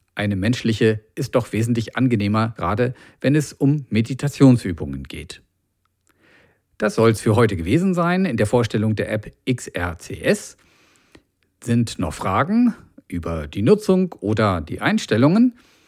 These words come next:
dann bitte gerne an mich eine Mail unter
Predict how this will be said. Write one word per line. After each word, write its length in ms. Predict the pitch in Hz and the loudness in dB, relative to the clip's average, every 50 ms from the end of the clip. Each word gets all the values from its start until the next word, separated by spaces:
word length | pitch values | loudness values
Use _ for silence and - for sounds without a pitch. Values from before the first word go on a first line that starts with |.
| _ _ _ - | _ _ _ -2
dann 340 | - 143 170 175 165 151 - _ _ | 0 0 2 0 0 -2 -4 _ _
bitte 240 | - 135 - 87 78 | -2 -2 -2 -2 -4
gerne 420 | - 123 135 147 175 180 185 180 - | -2 0 0 2 2 0 0 -2 -2
an 140 | 107 110 | 0 2
mich 340 | 117 151 147 - - - - | 2 2 2 0 -4 -10 -8
eine 400 | - 107 107 98 90 82 78 87 - | -6 -4 -4 -2 -4 -4 -8 -10 -10
Mail 500 | 80 82 87 98 120 170 220 269 285 277 _ _ _ _ _ _ | -8 -6 -2 2 2 4 4 4 2 0 _ _ _ _ _ _
unter 520 | - 107 107 107 - 175 214 277 - _ | -4 -2 -2 0 2 0 0 0 -4 _